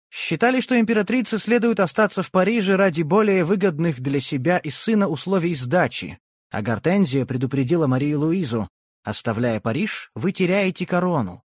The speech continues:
Тем не менее, в девять часов двадцать девятого марта кортеж императрицы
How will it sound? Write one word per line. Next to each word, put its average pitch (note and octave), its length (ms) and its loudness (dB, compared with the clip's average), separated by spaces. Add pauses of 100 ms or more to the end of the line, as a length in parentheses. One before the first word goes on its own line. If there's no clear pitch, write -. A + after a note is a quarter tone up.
(500)
Тем C#3+ 220 2
не C3+ 80 4
менее, C#3 520 0
в G#2+ 120 -10
девять C#3+ 280 2
часов C3+ 460 -2
двадцать A#2+ 360 -2
девятого B2 360 0
марта D3 420 0 (300)
кортеж D3+ 480 -2
императрицы C#3 800 -2